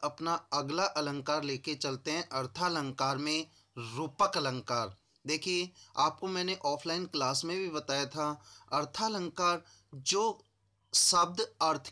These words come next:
के माध्यम से काव्य की सुंदरता को प्रकट करते हैं,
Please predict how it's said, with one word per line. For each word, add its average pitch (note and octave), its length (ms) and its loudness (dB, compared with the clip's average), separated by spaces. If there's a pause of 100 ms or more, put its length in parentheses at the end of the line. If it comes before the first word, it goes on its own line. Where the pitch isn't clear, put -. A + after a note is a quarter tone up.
के A#3 180 2
माध्यम D3+ 600 0
से D#3+ 240 4 (500)
काव्य D#3 340 2
की A#3 180 -2
सुंदरता D3+ 600 2
को D#3+ 200 4
प्रकट D3+ 420 -4
करते C#3+ 340 -4
हैं, C3+ 240 -2